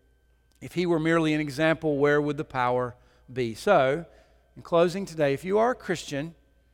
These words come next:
continue looking to Christ. Keep that sight right where it should be, um, and looking unto Him. If you're not a Christian, I would invite you to trust Christ.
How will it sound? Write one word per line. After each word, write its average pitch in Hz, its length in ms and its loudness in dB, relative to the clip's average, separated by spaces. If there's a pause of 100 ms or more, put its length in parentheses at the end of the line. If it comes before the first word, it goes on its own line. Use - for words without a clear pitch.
(640)
continue 160 640 -4 (220)
looking 135 440 -6
to 127 60 -12
Christ. 110 500 -14 (200)
Keep - 220 -18
that 143 200 -6
sight 127 380 -4
right 131 320 -6
where 127 240 -4
it 127 160 -8
should 117 300 -14
be, 113 320 -14 (500)
um, 123 200 -16 (360)
and 127 160 -10
looking 139 300 -6
unto 127 160 -8
Him. 127 180 -8
If 120 100 -14
you're 143 100 -6
not 151 200 0
a 180 40 -4
Christian, 196 480 -12 (520)
I 151 60 -2
would 156 100 2
invite 151 280 2
you 160 300 -2 (300)
to 143 140 -8
trust 143 400 -6
Christ. 120 540 -6